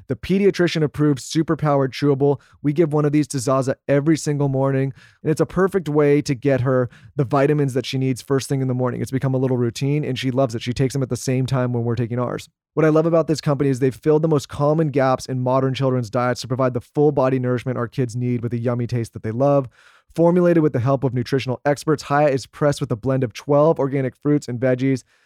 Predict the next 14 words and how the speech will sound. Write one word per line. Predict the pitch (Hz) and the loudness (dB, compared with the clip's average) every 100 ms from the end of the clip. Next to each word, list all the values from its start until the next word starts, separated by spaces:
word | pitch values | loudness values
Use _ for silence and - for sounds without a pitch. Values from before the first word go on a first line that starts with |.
| - | -6
then | 147 160 | 0 0
supercharged | 160 170 160 151 151 135 | 0 0 0 2 2 2
with | 120 | -2
fifteen | - - 165 - 165 160 | -8 -2 -2 0 0 0
essential | 139 147 139 139 | 0 0 0 0
vitamins | 123 127 127 127 123 | 0 0 0 -2 -2
and | 123 123 | -4 -2
minerals, | 123 123 123 | 0 0 -2
including | 120 131 123 123 | -4 -2 -2 0
vitamin | 123 120 117 110 | -2 -2 -4 -4
D, | 143 160 160 | 0 2 0
B | 123 131 | 0 -2
twelve, | - 139 135 135 - | 0 2 2 2 -2
C, | - - 147 147 139 | -12 -2 2 2 0